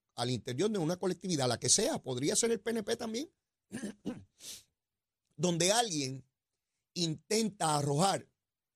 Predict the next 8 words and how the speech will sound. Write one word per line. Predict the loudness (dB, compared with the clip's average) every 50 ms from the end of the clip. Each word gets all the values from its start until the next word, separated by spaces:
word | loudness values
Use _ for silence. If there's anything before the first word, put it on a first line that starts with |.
| _ _ _ 0
los | 2 2 4
elementos | 4 2 2 2 0 -2 -2 0 -2 0 2 2
básicos | 2 4 4 2 0 -2 -2 -2 -4 -2
para | -2 -4 -2 0
salir | 2 2 2 2 2 2 2
de | 0
una | 0 0 0
controversia. | -2 -2 -4 -4 -2 -2 -2 -2 -2 -4 -6 -8 -10 -18